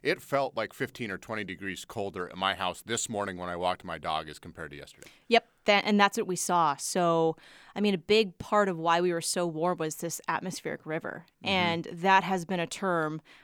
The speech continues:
Speaker 2: I'm kinda pivoting topics real quickly to this atmospheric river. Um, that is a big plume of moisture. It's a jet that stems from the tropics usually, so it can pull in a lot more moisture,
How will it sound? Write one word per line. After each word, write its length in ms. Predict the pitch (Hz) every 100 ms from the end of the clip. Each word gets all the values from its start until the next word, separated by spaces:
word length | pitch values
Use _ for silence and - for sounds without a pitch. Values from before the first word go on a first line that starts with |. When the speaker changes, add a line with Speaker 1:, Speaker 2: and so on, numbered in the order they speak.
| -
Speaker 2:
I'm 100 | 160
kinda 200 | 180 156
pivoting 400 | - 220 185 175
topics 420 | 185 175 170 -
real 80 | 160
quickly 460 | - 180 170 156 156
to 100 | -
this 140 | 165
atmospheric 480 | - 170 165 - 160
river. 320 | 170 156 151 - - - -
Um, 400 | 190 185 175 165 _
that 240 | - 214 220
is 360 | 214 202 190 -
a 200 | - 190 165 _ -
big 300 | 254 269 220
plume 280 | - 247 247
of 140 | 220
moisture. 400 | 185 196 190 214
It's 140 | 196 -
a 40 |
jet 360 | 156 - 202 - -
that 320 | 180 170 - - - -
stems 560 | - - 202 196 202
from 380 | - 196 180 180
the 80 | 165
tropics 560 | - 208 202 240 -
usually, 460 | 247 233 247 254 277
so 420 | - - 190 190
it 160 | - 196
can 160 | 202
pull 240 | 175 220 220
in 160 | 208
a 160 | 202 170
lot 260 | 175 180 190
more 140 | 202
moisture, 600 | 185 170 175 - 160 151